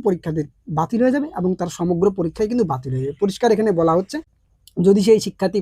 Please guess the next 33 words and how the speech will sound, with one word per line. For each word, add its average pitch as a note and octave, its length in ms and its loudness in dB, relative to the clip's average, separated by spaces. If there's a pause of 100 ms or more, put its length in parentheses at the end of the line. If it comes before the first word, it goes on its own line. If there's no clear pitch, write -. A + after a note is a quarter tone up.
প্রথম E3 240 -4 (120)
দিন G#3+ 120 -2 (120)
অ্যাডমিট F3 360 -2
কার্ড E3+ 180 2
নিয়ে D#3 160 2
যেতে D3+ 220 -4
না F3 140 0
পারে G#3+ 140 4 (120)
অবশ্যই G3+ 380 -2
পরীক্ষায় A3 340 0
বসতে G#3 280 -4
পারবে, G#3 200 4 (360)
কিন্তু A#3+ 240 2
তাকে G3+ 160 2 (100)
অবশ্যই G#3 340 2
রিটেন C4 220 0 (100)
আন্ডারটেকিং F3+ 460 0 (120)
একটি D#3 220 -6
লিখতে D#3 260 -2
লাগবে A#3 220 2
যে G#3 100 -2
সে F#3+ 60 2 (100)
অবশ্যই G3+ 320 -2 (100)
পরের A3 260 4
দিন G3 160 4
তার E3 140 0
অ্যাডমিট D#3 300 -2
কার্ড D3 200 -4
নিয়ে F3 160 2
আসবে D4 180 -8 (420)
এবং A3 100 4 (140)
যদি F#3 200 4
সে G#3+ 60 2